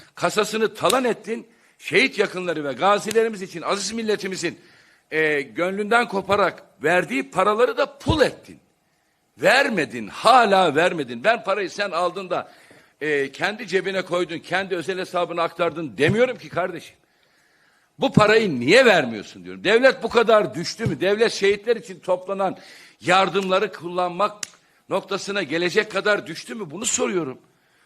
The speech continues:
Bunu söylüyorum. Anlatamıyoruz. Bir de, bir de bakın ben size bir şey söyleyeyim.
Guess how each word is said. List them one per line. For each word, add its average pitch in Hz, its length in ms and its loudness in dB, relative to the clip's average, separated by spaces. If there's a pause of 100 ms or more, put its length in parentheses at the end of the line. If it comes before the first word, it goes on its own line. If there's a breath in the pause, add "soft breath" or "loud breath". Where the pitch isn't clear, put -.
(160)
Bunu 226 160 -4
söylüyorum. 175 640 0 (720)
Anlatamıyoruz. 196 840 -2 (880 soft breath)
Bir 226 120 -4
de, 170 240 0 (1600)
bir 180 140 -12
de 113 180 -12 (200)
bakın 127 340 -6
ben 127 120 -10
size 92 240 -20
bir - 40 -20
şey 87 160 -20
söyleyeyim. - 320 -20